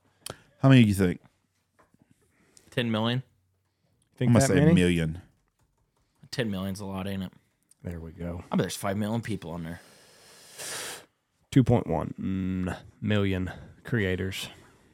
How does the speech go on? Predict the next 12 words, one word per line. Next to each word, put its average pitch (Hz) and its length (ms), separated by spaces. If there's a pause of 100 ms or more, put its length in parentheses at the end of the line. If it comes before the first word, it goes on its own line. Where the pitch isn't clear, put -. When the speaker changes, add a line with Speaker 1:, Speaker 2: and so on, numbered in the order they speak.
(400)
Speaker 1:
If - 120
they 175 80
make 175 240
ten 151 260
dollars, 127 520 (300)
just - 200
ten 143 180
dollars. 123 340
Speaker 2:
They - 60
take - 220
two 143 100
bucks. 98 360